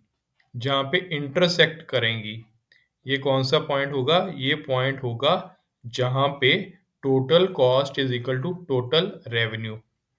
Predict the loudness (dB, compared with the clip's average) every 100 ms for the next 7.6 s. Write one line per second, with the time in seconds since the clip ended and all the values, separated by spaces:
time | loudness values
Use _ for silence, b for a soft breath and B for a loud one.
0 | _ -8 -2 0 2 2 2 2 0 0
1 | 0 0 2 2 2 -4 -16 -8 -4 -2
2 | -2 -4 -4 -2 0 0 0 2 0 -2
3 | -6 _ _ _ -4 -4 0 2 4 4
4 | 2 0 b b b -10 -4 0 0 0
5 | -8 -6 2 2 2 -2 -4 -6 -8 -10
6 | -10 -14 _ _ _ b b b _ -20
7 | _ -6 -2 4 6